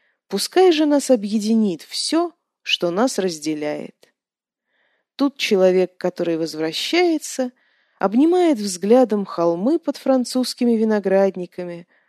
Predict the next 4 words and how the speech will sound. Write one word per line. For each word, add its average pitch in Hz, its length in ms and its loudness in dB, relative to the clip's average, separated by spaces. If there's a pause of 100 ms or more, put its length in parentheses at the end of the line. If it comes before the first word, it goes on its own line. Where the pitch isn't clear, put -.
(340)
провожает 269 580 4
глазами 190 540 4
немецкие 175 680 -6
хмельники 247 880 -4